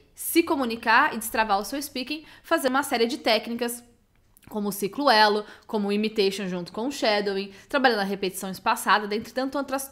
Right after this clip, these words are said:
tantas outras coisas que eu passo pra vocês. Hoje a gente vai ver apenas esse detalhezinho, mas saiba que são esses detalhes que vão somando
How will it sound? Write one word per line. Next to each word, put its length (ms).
tantas 360
outras 320
coisas 300
que 80
eu 60
passo 300
pra 120
vocês. 420
Hoje 300
a 20
gente 200
vai 120
ver 340
apenas 360
esse 180
detalhezinho, 720
mas 640
saiba 480
que 140
são 220
esses 180
detalhes 720
que 120
vão 240
somando 880